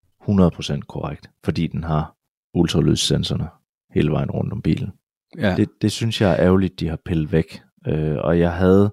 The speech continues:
Speaker 1: det kan godt være, at de har proppet mange ekstra lækre detaljer ind, eller hvad hedder det, opgraderet.
Speaker 2: Er du, øh, klar over, om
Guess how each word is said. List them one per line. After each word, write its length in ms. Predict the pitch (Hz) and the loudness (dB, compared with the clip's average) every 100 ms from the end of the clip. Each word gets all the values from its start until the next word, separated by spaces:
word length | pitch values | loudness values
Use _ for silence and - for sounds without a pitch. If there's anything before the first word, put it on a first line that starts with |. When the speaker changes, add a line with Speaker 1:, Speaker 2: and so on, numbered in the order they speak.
| - - - _ | -4 -20 -20 _
Speaker 1:
det 0 | |
kan 80 | 92 | -2
godt 180 | 101 98 | 2 2
være, 100 | 98 | 4
at 60 | 90 | 4
de 60 | |
har 80 | 85 | 2
proppet 380 | - 90 85 82 | 2 0 0 2
mange 380 | 85 87 95 90 - - | 0 2 0 -2 -4 -4
ekstra 360 | 95 - 87 | -4 -2 -2
lækre 480 | 82 82 95 - 73 | 0 2 0 0 -6
detaljer 460 | 80 - 80 82 82 | -6 -2 0 2 2
ind, 160 | 80 - _ _ _ _ | 0 -6 _ _ _ _
eller 160 | - 76 | -2 0
hvad 120 | 80 | 0
hedder 160 | 82 78 | 0 0
det, 140 | 76 - _ _ | -2 -8 _ _
opgraderet. 800 | 85 - - 85 104 92 73 76 - _ _ _ _ _ _ - | -4 -4 -10 -6 0 0 0 -6 -14 _ _ _ _ _ _ -2
Speaker 2:
Er 100 | 127 | 2
du, 380 | 127 170 156 117 | 2 2 2 4
øh, 640 | 101 95 95 95 92 92 95 - _ _ | 4 4 4 2 2 0 -4 -16 _ _
klar 180 | - 139 | 0 2
over, 260 | 123 117 87 | 4 2 0
om 260 | 101 95 | -4 -4